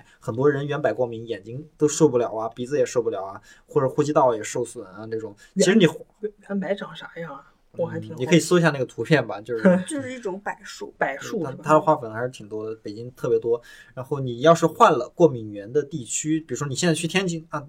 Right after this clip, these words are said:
Speaker 1: 那你过敏症状立马就好了，这是远离过敏源的一个事儿。
Speaker 3: 对。
Speaker 1: 那老师这是不喜欢花，因为稍微有点过敏，是吧？
Speaker 3: 嗯。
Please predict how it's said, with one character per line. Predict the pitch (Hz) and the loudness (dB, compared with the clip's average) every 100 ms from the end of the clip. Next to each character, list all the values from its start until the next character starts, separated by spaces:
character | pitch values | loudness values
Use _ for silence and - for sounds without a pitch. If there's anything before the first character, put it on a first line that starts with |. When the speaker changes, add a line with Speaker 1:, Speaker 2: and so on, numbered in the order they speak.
| _ - | _ -4
Speaker 1:
那 | 156 | -2
你 | 123 | -2
过 | 110 135 | -6 -6
敏 | 113 | -6
症 | 127 | -6
状 | 123 123 | -6 -4
立 | |
马 | 123 110 | -6 -6
就 | |
好 | 113 - | -10 -14
了， | - _ | -16 _
这 | 131 | -10
是 | 120 120 | -8 -6
远 | 131 120 | -2 -2
离 | 135 | 0
过 | 185 | 0
敏 | 156 | 0
源 | 110 123 | -2 -2
的 | 151 | 0
一 | |
个 | 117 | 0
事 | 110 98 | -2 -6
儿。 | - _ _ | -8 _ _
Speaker 3:
对。 | - | 2
Speaker 1:
那 | 175 | 6
老 | 143 | 6
师 | - 139 | 4 -2
这 | 139 127 | -6 -8
是 | 123 120 - | -8 -10 -4
不 | 156 | 0
喜 | - 113 | 0 0
欢 | 110 110 | -4 0
花， | 113 113 | 2 2
因 | 123 | 0
为 | 117 110 117 | -2 -4 -2
稍 | 135 | 0
微 | 139 | 0
有 | 135 | 0
点 | 120 | 0
过 | 117 | -2
敏， | 92 _ _ | -8 _ _
是 | 220 | -18
吧？ | 208 | -16
Speaker 3:
嗯。 | 196 | -16